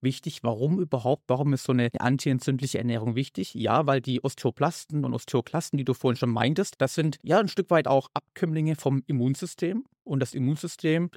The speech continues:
reagiert halt eben auf Entzündungen. Das ist die Aufgabe. Das heißt, wenn mein Immunsystem aktiviert wird,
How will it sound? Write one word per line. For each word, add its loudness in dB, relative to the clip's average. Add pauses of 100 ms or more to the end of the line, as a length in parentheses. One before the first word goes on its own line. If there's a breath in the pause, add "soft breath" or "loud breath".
(100)
reagiert 2
halt 2
eben -2
auf 2
Entzündungen. 0
Das -6
ist -8
die 2
Aufgabe. 0
Das -6
heißt, 0
wenn 2
mein 2
Immunsystem 0 (240 soft breath)
aktiviert -4
wird, -2